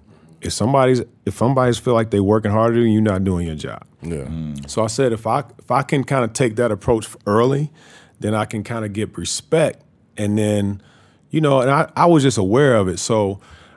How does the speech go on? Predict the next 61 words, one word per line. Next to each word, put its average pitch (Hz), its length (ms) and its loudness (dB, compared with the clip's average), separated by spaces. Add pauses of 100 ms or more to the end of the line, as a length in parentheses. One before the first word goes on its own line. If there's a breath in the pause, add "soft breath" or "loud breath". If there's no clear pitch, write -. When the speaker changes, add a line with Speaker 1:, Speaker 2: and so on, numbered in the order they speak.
Speaker 1:
once 160 240 2
I 151 120 4
did 117 280 0
that 113 260 2
and 101 140 -2
I 101 80 -2
had 104 160 -2
a 98 40 -6
couple 98 440 -4 (240)
good 104 200 0
games 101 340 0
early, 120 440 0
I 101 80 -4
think 101 300 -4
they 101 120 -4
were 95 100 -2
like, 90 280 -4
"All 95 60 -8
right, 80 360 -6 (200)
then 90 200 -8
let's 101 220 -4
figure 98 280 -4
out 95 40 -4
how 90 60 -4
to 90 80 -4
make 90 260 -4
this 92 220 -6
work." 92 160 -4
And 92 80 -4
then 113 60 0
we 143 100 4
had 147 100 4
Speaker 2:
Right. 110 60 2
Speaker 1:
another 113 240 2
guard 110 400 2
who 98 80 -4
was 90 160 -2
a 82 60 -8
scorer, 90 640 -6
right? 90 260 -4
Speaker 2:
Yeah. 65 100 -10 (640 loud breath)
Speaker 1:
And 104 120 -4
I 117 80 2
knew 131 320 4
that 117 160 -2
that's, 117 320 -2 (100)
his - 100 -10
name 107 160 0
was 92 120 -4
Greg 104 340 0
Bell. 98 380 -2 (340 loud breath)
He - 60 -20
was - 120 -18
a 104 40 -12
senior. 123 640 0 (160)
I, 95 80 -6
he 131 180 0
had 117 80 0
had 107 160 -2
a 82 60 -6
good 104 320 0